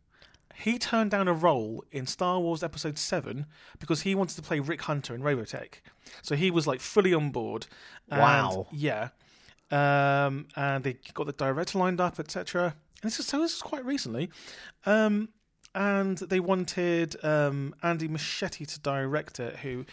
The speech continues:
Speaker 1: I believe he, he was a director of, um, It recently. Anyway, that didn't happen. And then in two thousand fifteen, um, it was reported that James Wan, uh, was gonna direct the film.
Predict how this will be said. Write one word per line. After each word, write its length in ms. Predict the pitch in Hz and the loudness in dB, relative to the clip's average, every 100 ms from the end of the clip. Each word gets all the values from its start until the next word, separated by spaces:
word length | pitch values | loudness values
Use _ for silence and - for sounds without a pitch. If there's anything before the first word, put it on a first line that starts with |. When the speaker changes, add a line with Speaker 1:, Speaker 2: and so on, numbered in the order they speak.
| - - - | -20 -20 -12
Speaker 1:
I 60 | |
believe 280 | 156 160 156 | -8 -8 -8
he, 180 | 156 143 | -8 -10
he 120 | - | -8
was 140 | 220 156 | -6 -6
a 40 | |
director 520 | 139 135 131 - - 127 | -4 -4 -4 -8 -8 -6
of, 180 | 123 127 | -6 -8
um, 120 | - - | -12 -12
It 380 | 185 - - - | -14 -12 -14 -12
recently. 320 | 117 123 131 - - - | -12 -10 -10 -12 -18 -8
Anyway, 300 | 190 151 131 - - - - _ _ _ - | 0 2 0 -4 -20 -20 -20 _ _ _ -12
that 280 | 165 277 294 | -4 -2 -2
didn't 280 | - 147 113 | -6 -8 -10
happen. 540 | 135 120 147 214 220 - _ _ _ _ - | -12 -8 -4 -4 -6 -12 _ _ _ _ -2
And 140 | 196 | 2
then 120 | 202 | 2
in 60 | 196 | 0
two 140 | - | 0
thousand 300 | 226 214 220 208 | 0 0 0 -2
fifteen, 960 | - - 220 - - 240 151 131 196 196 _ _ _ | -4 -2 -2 -2 -6 -2 -2 -2 -4 -6 _ _ _
um, 580 | 151 151 143 139 135 131 - | -2 2 2 0 -2 -8 -8
it 80 | 165 | -4
was 140 | 156 | -2
reported 380 | 156 151 175 165 | -2 -2 -2 -2
that 140 | 160 147 | -4 -2
James 380 | 180 175 170 | 0 0 0
Wan, 420 | 151 180 117 131 151 - - _ - | 0 2 2 -2 -6 -10 -20 _ -6
uh, 180 | 135 127 | 0 0
was 100 | 127 | 0
gonna 120 | 131 | -2
direct 400 | 117 120 117 120 | -2 -2 -4 -6
the 60 | - | -12
film. 340 | - 135 208 | -4 -2 0